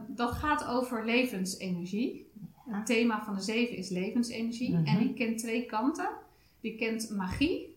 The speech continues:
Speaker 1: Dus alles kent eigenlijk twee kanten. Alles is die m-, medaille met twee kanten.
Speaker 2: Mhm.
Speaker 1: Dus levensenergie aan de ene kant is magie. En de andere kant is depressie.
Speaker 2: Mhm.
Speaker 1: Of je zou ook kunnen zeggen ingehouden verdriet.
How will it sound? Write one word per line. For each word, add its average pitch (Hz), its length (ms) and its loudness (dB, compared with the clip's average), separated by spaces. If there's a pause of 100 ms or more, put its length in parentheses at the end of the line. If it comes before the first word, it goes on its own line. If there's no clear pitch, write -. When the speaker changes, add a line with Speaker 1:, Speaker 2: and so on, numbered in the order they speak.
Speaker 1:
Dus 220 200 -8
alles 349 300 2
kent 247 180 2
eigenlijk 202 240 0
twee 214 160 -8
kanten. 196 280 -6
Alles 247 260 -2
is 233 140 -4
die 220 160 -2
m-, 214 260 0
medaille 233 580 2
met 208 160 0
twee 196 240 -4
kanten. 180 420 0
Speaker 2:
Mhm. 170 100 6
Speaker 1:
Dus 254 140 6
levensenergie 262 800 2
aan 226 60 -2
de 220 60 -2
ene 247 220 2
kant 208 180 -4
is - 120 -8
magie. 269 500 -2
En 240 120 -2
de 220 120 -6
andere 269 260 4
kant 226 240 -2
is 208 180 -8
depressie. 208 720 -4 (260)
Speaker 2:
Mhm. 147 360 0 (160)
Speaker 1:
Of - 160 -6
je 226 120 -4
zou 226 240 2
ook 247 60 -2
kunnen 240 180 4
zeggen - 340 -2
ingehouden 220 640 4
verdriet. 190 580 -4